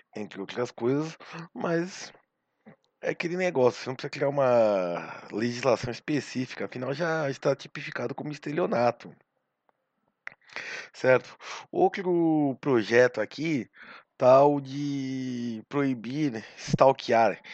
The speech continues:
que é proibir es-, proibir a quem stalkeia, eu sei quem persegue obsessivamente. Basicamente, primeiro, eu acho que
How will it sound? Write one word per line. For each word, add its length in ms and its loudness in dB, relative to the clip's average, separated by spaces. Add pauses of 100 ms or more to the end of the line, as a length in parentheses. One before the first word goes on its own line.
(160)
que 120 -8
é 20 -8
proibir 600 0 (920)
es-, 520 -16 (680)
proibir 680 -4 (220)
a 300 6
quem 160 -4
stalkeia, 480 -2
eu 60 -2
sei 120 -6
quem 200 -8
persegue 560 2
obsessivamente. 1300 -6 (420)
Basicamente, 560 4
primeiro, 460 0
eu 160 2
acho 320 -2
que 800 -4